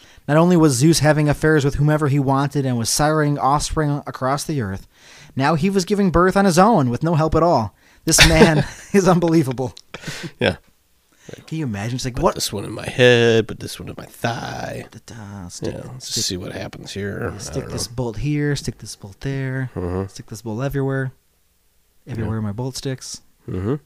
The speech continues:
Speaker 1: Doesn't even need a woman to create life. Doesn't even care about the lives he creates. It makes sense that Athena would become his favorite. As when he looked at her, all he saw was himself,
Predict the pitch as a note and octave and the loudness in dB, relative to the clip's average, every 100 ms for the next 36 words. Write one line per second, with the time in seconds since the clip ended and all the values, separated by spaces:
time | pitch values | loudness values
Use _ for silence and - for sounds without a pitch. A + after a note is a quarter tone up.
0 | _ _ _ _ _ _ _ - _ - | _ _ _ _ _ _ _ -20 _ -20
1 | - - E3 F3+ B3 B3 B3 G#3 A#3+ C4 | -20 -8 -2 2 4 6 4 6 4 4
2 | A#3+ G3+ A3 G3 A3+ C4 - D3 D#3 F#3+ | 0 0 0 0 -2 -2 -2 0 2 2
3 | F3 G3 E3 D3 E3 E3 D#3 C#3+ D3 D#3+ | 0 0 -2 -2 -2 -2 -4 -2 -2 -2
4 | - D3 D#3 E3+ A#2+ - C#3+ D3+ - F3 | -6 -8 -6 -4 -4 -4 -6 -4 -4 -2
5 | C3 G2+ A2 G2+ A#2+ A2 G#2 G#2 G2 A2 | -4 -4 -6 -6 -4 -2 -2 -6 -6 -8
6 | G2+ A2+ G#2+ G#2 - A2 D#3+ - _ _ | -8 -6 -6 -6 -8 -10 -10 -14 _ _
7 | _ _ _ _ _ _ _ _ - A#2+ | _ _ _ _ _ _ _ _ -10 -6
8 | A#2+ A#2+ B2+ F3 F3+ C#3+ D#3 D#3 C#3 C#3+ | -2 -2 0 -2 -2 -2 -2 0 0 0
9 | D3 - C#3 C#3 B2+ C3+ - A2+ A2+ - | -2 -2 -2 -2 -2 -4 -2 -4 -6 -10